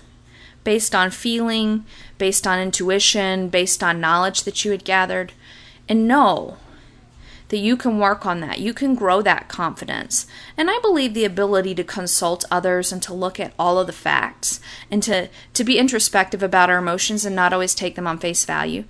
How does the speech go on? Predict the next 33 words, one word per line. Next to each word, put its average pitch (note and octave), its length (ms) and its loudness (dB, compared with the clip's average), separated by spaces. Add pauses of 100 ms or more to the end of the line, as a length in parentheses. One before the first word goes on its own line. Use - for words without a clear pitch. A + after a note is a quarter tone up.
(380)
I B3+ 100 6
believe D4 320 0
all G#3+ 220 4
of G3+ 60 -2
that G3 220 4
adds F#3+ 280 4
up F3+ 200 -2
to G3+ 120 -6
something F#3 580 -2
that F#3 180 2
is F3 220 -2
a E3+ 60 -2
beautiful G#3+ 420 0
thing F#3 400 -2
for G#3+ 200 -4
us F3+ 240 0
to F#3+ 120 -6
gain, E3+ 460 -4 (260)
which - 200 -6
is - 180 -6
wisdom. F3 560 -2 (1500)
You G#3+ 160 -2
know, G#3 160 6
but G3+ 160 2
that, A#3 400 4 (120)
you A3 280 2
already A#3+ 420 6
have G#3+ 160 -4
started F#3+ 560 2
building G3 440 0
that D#3+ 200 -4
collective F3 560 -2
wisdom, E3+ 720 -4